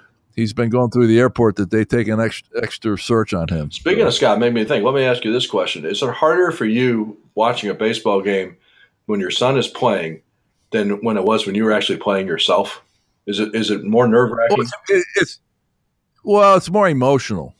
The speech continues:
Speaker 1: I don't know if it's necessarily more nerve-wracking, but it's more emotional. You know, it's, I feel better, um, when he does well than when I did, and I feel worse when he doesn't.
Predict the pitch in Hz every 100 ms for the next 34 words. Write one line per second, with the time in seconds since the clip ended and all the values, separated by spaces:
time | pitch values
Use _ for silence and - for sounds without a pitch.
0 | - - 127 147 135 107 104 117 123 117
1 | 120 110 107 104 98 113 110 113 107 110
2 | 110 104 123 127 110 107 107 - 85 78
3 | 92 98 98 - 95 104 104 147 127 92
4 | 120 123 123 110 - _ _ _ _ _
5 | _ 104 107 98 98 90 _ _ _ 107
6 | 110 104 110 113 107 110 110 110 107 104
7 | 107 101 104 110 104 113 113 95 101 101
8 | 92 117 104 110 107 107 92 85 87 76
9 | -